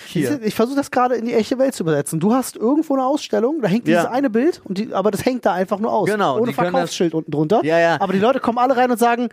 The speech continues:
Speaker 2: nehm ich.
Speaker 1: Na, die, es ist ja in dieser Kollektion We Friends,
Speaker 2: Mhm.
Speaker 1: da kannst du ja dann einfach durchgehen und da steht dann natürlich, das gehört dem, das gehört dem, das, also das, die stehen ja jetzt keine Namen da, sondern
Speaker 2: Klar.
Speaker 1: es sind ja dann immer so Nummern, beziehungsweise mein, ich, ja, ist ja auch egal. Ähm,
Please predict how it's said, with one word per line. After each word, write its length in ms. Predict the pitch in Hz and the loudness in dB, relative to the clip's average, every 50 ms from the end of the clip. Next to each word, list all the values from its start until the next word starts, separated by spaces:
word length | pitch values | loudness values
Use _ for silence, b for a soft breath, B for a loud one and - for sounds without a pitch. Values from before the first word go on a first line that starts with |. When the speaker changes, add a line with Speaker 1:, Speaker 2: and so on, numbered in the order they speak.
| - - _ _ _ _ | -10 -16 _ _ _ _
Speaker 2:
nehm 180 | 156 165 170 156 | 0 2 2 2
ich. 180 | 139 - - - | 0 -4 -4 -2
Speaker 1:
Na, 200 | 170 170 175 175 | 0 2 2 2
die, 100 | 165 170 | 2 2
es 160 | 165 156 - | 2 2 2
ist 180 | 185 190 190 - | 0 0 0 0
ja 100 | 196 160 | -2 -2
in 280 | - - 190 202 208 | 0 0 0 0 0
dieser 600 | 185 190 185 170 175 170 160 160 160 151 143 - | 0 0 0 0 2 2 4 4 4 4 2 0
Kollektion 920 | - - - 170 160 156 151 147 - - - 160 165 185 208 214 208 190 170 | -2 -2 -2 0 0 0 -2 -2 -6 -4 0 0 2 2 2 0 -2 -2 -2
We 140 | 170 185 196 | -2 -2 -2
Friends, 580 | - - - 180 175 190 202 214 214 - - - | -4 -2 -2 -2 -2 -2 -2 -4 -6 -8 -6 -6
Speaker 2:
Mhm. 20 | |
Speaker 1:
da 80 | 165 151 | -6 -4
kannst 280 | 151 - 160 160 - - | -2 -2 -4 -2 -2 0
du 80 | 156 151 | 0 2
ja 120 | 147 147 | 2 2
dann 180 | 139 147 143 131 | 2 0 0 0
einfach 260 | 123 147 143 156 143 | -2 -2 -2 -2 -2
durchgehen 420 | 131 147 160 175 170 - 180 170 151 | 0 0 -2 -2 -2 -2 -4 -2 -2
und 140 | 139 131 | -2 0
da 100 | 139 131 | 0 0
steht 340 | 127 - - 143 139 151 151 | -2 -2 -2 -2 0 0 0
dann 380 | 160 151 143 135 131 98 - 135 | 0 -2 -2 -4 -6 -8 -6 -6
natürlich, 360 | 135 131 123 - 139 131 131 | -4 -4 -2 -4 -4 -2 -2
das 220 | - 135 131 - | -2 -2 -2 -2
gehört 280 | - 131 123 123 120 123 | -2 0 0 0 0 0
dem, 220 | 143 139 135 131 | -2 -2 -2 -2
das 160 | 123 123 120 - | -4 -4 -4 -2
gehört 280 | - 120 120 117 120 | 0 0 0 0 0
dem, 180 | 127 123 123 123 | -2 -2 -2 -2
das, 120 | 117 117 - | -2 -4 -2
also 200 | - 113 110 110 | -2 -2 -2 -2
das, 280 | 98 107 98 - - - - | -4 -6 -6 -6 -10 -20 -20
die 80 | 120 113 | -18 -14
stehen 240 | - - 117 113 110 | -6 -2 -2 0 0
ja 80 | 110 | 0
jetzt 180 | 110 110 - - | -2 -2 -4 -4
keine 240 | - 113 113 110 110 | -6 -4 -4 -4 -4
Namen 400 | 107 110 117 135 147 151 147 143 | -2 0 0 0 0 -2 -2 0
da, 260 | 143 143 139 139 131 | 0 2 2 0 -2
sondern 240 | 123 123 117 120 113 | -2 -4 -4 -4 -6
Speaker 2:
Klar. 80 | 110 110 | -8 -8
Speaker 1:
es 60 | - | -6
sind 140 | 127 120 120 | -4 -2 0
ja 100 | 120 117 | 0 0
dann 160 | 117 113 113 | 0 0 -2
immer 220 | 110 113 117 117 | -2 -2 -2 -2
so 120 | 113 117 113 | -2 -2 -2
Nummern, 360 | 117 127 147 156 156 143 123 | -2 -2 -2 -2 -2 -2 -4
beziehungsweise 580 | 107 - - - 117 107 - 107 90 90 98 | -6 -8 -8 -6 -6 -6 -4 -4 -6 -6 -6
mein, 300 | 101 101 92 90 78 - 82 | -8 -8 -8 -8 -10 -10 -12
ich, 120 | - - - | -16 -16 -16
ja, 240 | - 98 90 87 90 87 | -14 -12 -10 -10 -10 -10
ist 200 | - - - - | -12 -14 -14 -12
ja 140 | - - | -10 -8
auch 80 | - 95 | -8 -8
egal. 240 | 104 107 - - - B B B B B B 147 117 - - | -8 -6 -6 -6 -6 B B B B B B -12 -16 -4 -2
Ähm, 580 | 131 131 131 131 131 131 131 131 131 131 131 | 0 2 2 2 2 0 -2 -2 -4 -4 -6